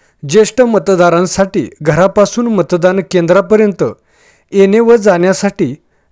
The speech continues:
रिक्षासह इतरही वाहनांची सोय केली होती, तर फक्त पाच दिवसाच्या बाळाची आई पूजा संकेत माने यांनी आपल्या चिमुकल्यासह मतदान केंद्रावर येऊन मतदानाचा हक्क बजावला आहे.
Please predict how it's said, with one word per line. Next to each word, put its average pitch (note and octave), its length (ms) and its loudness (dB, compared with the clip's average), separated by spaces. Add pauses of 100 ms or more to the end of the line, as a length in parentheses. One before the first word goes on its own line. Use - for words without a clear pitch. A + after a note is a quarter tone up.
रिक्षासह G#3 720 0
इतरही G3+ 520 0
वाहनांची E3+ 600 -2
सोय G3+ 260 0
केली F3+ 260 -2
होती, A#2+ 340 -8 (600)
तर D3+ 120 -2 (100)
फक्त F3 300 -2 (600)
पाच G3 280 2
दिवसाच्या G3+ 600 0
बाळाची E3 600 0
आई C#3+ 320 -4 (480)
पूजा G3+ 300 0
संकेत G3 460 -2
माने F3+ 360 0
यांनी F#3+ 360 0 (300)
आपल्या F#3+ 420 -2
चिमुकल्यासह G3+ 800 0
मतदान F#3+ 600 0
केंद्रावर F3 440 2
येऊन F3 360 0 (480)
मतदानाचा F#3 760 0
हक्क D#3 280 -2
बजावला C3 480 0
आहे. A2 200 -4